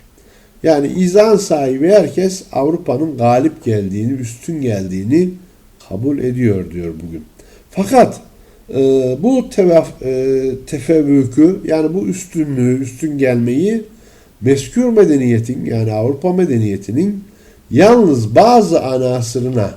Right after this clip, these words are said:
bazı unsurlarına, e, mesela,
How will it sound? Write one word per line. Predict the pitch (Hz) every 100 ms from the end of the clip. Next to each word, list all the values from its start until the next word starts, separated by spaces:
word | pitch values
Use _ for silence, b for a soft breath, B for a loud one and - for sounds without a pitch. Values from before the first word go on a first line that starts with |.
| - -
bazı | 156 196 165 147
unsurlarına, | 135 131 117 135 127 123 120 123 101 - - - - _ - - -
e, | 101 107 107 131
mesela, | 196 196 226 127 104 92